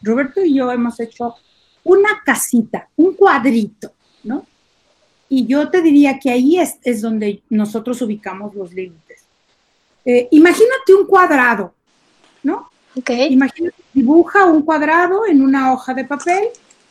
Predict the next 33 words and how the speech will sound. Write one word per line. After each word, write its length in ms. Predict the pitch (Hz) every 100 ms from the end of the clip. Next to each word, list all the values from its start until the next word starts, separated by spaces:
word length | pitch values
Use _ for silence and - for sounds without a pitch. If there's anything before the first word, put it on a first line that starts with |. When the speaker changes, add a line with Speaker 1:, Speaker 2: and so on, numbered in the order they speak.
| _ _ - -
Speaker 2:
<laughs> 280 | 262 -
Speaker 1:
y 320 | 294 294 294 - _ 302
en 100 | 294
la 100 | 302
línea 440 | 311 370 440 480 480
de 240 | - 254 262
abajo, 840 | 247 214 269 269 - 269 370 - 285
digamos, 640 | 254 240 240 247 403 381
en, 300 | 254 233 233
en 160 | 220 214
la 100 | 214
línea 300 | 214 233 262
de 120 | 254
abajo 400 | 214 233 220 269
de 100 | 247
la 180 | 220 196
hoja, 400 | 226 240 - 359 508 _ _ _ _ _ _ _ _ _ -
pon 240 | 349 392 403 -
dignidad, 880 | 247 262 285 226 233 226 208 202 175 _ _ _ _
¿no? 240 | 262 381 - _ _ _ _ _ _ _ _ _ _ _ _ -
En, 240 | 269 254
a-, 180 | 254 262
afuera 540 | 233 208 311 330 302 262
de 100 | 226
la 120 | 214
línea 300 | 214 214 214
de 100 | 202
abajo, 280 | 175 - _ _ -
¿no? 160 | 285 -
Afu-, 380 | 233 220 - 240
afuera 360 | 233 269 269
del 180 | 233 208
cuadro. 240 | - -